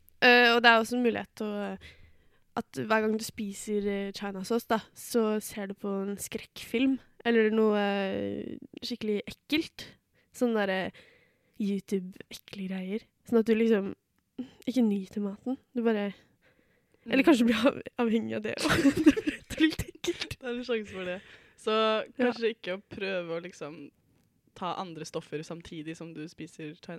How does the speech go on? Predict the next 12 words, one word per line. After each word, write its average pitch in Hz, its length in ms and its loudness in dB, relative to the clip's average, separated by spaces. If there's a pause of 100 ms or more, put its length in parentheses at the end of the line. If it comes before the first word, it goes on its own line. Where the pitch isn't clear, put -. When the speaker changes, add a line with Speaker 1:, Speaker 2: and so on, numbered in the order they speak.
Speaker 2:
sauce. - 300 -16 (120)
Speaker 1:
Nei. 226 200 -2 (600)
Speaker 2:
Eh, 170 400 -10 (340)
nei, 233 80 -4
men 294 120 0
jeg - 40 -8
synes 254 180 -4
vi 320 60 0
hadde 330 180 0
en 226 60 -2
god 220 140 0
plan. 240 200 0